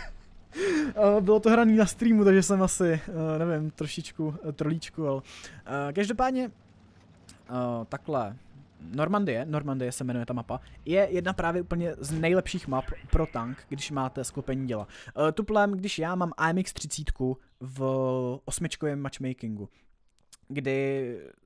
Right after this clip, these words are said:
já jsem tady král. Eh, tenhle ten tank, eh, mám na něj, mám na něj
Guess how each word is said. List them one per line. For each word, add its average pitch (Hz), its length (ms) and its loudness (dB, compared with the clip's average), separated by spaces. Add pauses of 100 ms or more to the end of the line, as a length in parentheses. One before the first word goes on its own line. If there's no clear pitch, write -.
(340)
já 131 200 -6
jsem 143 180 -6
tady 147 160 -2
král. 113 360 -6 (120)
Eh, 151 60 -6
tenhle 202 220 0
ten 220 160 -2
tank, 156 520 -4
eh, 127 280 -8 (440)
mám 147 260 -4
na 165 80 -4
něj, 165 480 -4
mám 151 480 -4
na 151 120 -4
něj 151 720 -6